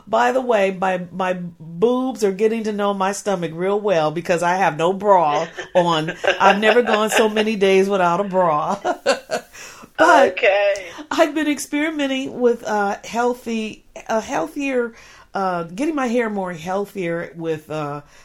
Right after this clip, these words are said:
Speaker 1: you know, the, the, a tight, curly texture. So I've been exploring, uh, researching cactus that real popular in the, um, Mexican and indigenous cultures of, uh, Mexico and Central America.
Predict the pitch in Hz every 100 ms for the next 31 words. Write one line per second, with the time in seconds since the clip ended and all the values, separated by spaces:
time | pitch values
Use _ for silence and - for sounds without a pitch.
0 | - 202 175 165 147 143 139 - - 117
1 | 147 147 - 170 170 - _ - 175 165
2 | 156 143 139 - 185 - - 107 78 -
3 | - - - - - 202 175 165 156 190
4 | 196 214 208 - - 220 233 240 240 233
5 | - 185 170 185 220 - 202 196 202 175
6 | 170 165 _ _ - 226 185 - 175 170
7 | - - _ _ _ _ _ - - -
8 | 175 165 160 - - - 185 240 262 240
9 | 220 214 190 180 175 175 170 165 160 156
10 | 147 - 151 151 151 - 156 160 165 170
11 | 202 170 170 151 143 143 143 165 165 165
12 | 151 - - 160 151 156 147 - - -
13 | _ - 165 156 151 147 143 143 151 156
14 | 156 156 170 147 143 - 175 160 175 160
15 | 160 175 190 247 254